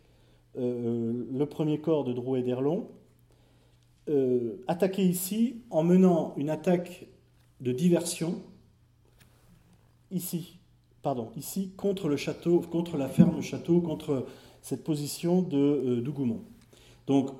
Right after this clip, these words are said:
au départ une attaque de diversion sur, euh, Hougoumont et l'objectif, euh, principal c'est attaquer le centre anglais au niveau de la haie Sainte. Voilà, ça c'est le, le, le, le, le, la ligne directrice du plan de, euh, Napoléon.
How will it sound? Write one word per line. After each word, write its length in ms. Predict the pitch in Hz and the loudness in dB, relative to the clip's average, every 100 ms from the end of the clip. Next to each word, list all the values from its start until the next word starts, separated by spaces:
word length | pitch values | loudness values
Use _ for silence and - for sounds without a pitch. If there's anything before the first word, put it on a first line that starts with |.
| - - | -10 -2
au 100 | 160 | 4
départ 340 | 185 185 151 | 4 4 2
une 100 | 139 | 2
attaque 260 | 139 156 131 | -2 -2 -2
de 80 | 127 | -4
diversion 580 | 127 131 123 - 143 | -4 -6 -6 -6 -6
sur, 320 | 120 - 117 113 | -6 -6 -6 -4
euh, 280 | 110 98 117 | -6 -8 -8
Hougoumont 560 | 120 127 147 180 233 - - - - - | -6 -4 0 0 0 -4 -14 -20 -20 -2
et 440 | 147 143 139 - - - | 4 4 4 0 -16 -12
l'objectif, 920 | 127 139 151 151 - 151 127 - - _ - | 0 0 0 -4 -6 -12 -12 -16 -20 _ -14
euh, 240 | 107 196 - | -12 -10 -12
principal 580 | - 123 127 135 170 202 | -12 -12 -8 0 0 0
c'est 160 | - 135 | -2 -6
attaquer 320 | 127 131 139 | -6 -6 -4
le 100 | 120 | -4
centre 380 | - 143 139 127 | -4 -8 -8 -6
anglais 320 | 123 143 175 | -4 0 2
au 80 | 143 | 2
niveau 380 | 120 131 160 | -2 -2 -2
de 120 | 156 147 | -2 -2
la 140 | 139 | -2
haie 60 | 131 | -4
Sainte. 400 | - 101 - - _ _ _ _ _ | -8 -16 -18 -20 _ _ _ _ _
Voilà, 220 | - 113 - | -10 -10 -10
ça 160 | - | -12
c'est 160 | 139 135 | -8 -6
le, 260 | 110 104 98 - - - | -6 -6 -12 -18 -20 -16
le, 140 | 120 113 | -10 -8
le, 100 | 120 | -4
le, 180 | 110 110 | -2 -2
le, 640 | 107 104 95 95 95 92 - - _ | -6 -10 -10 -10 -10 -12 -16 -20 _
la 80 | 107 | -4
ligne 220 | 123 185 | 2 4
directrice 520 | 185 151 139 - 180 180 | 4 2 -2 -2 -2 -4
du 80 | |
plan 580 | 127 - 156 170 160 139 | -12 -6 0 0 -2 -6
de, 100 | 117 143 | -2 0
euh, 420 | 147 131 120 117 | 2 0 -2 -2
Napoléon. 400 | 120 127 120 | -2 -2 -6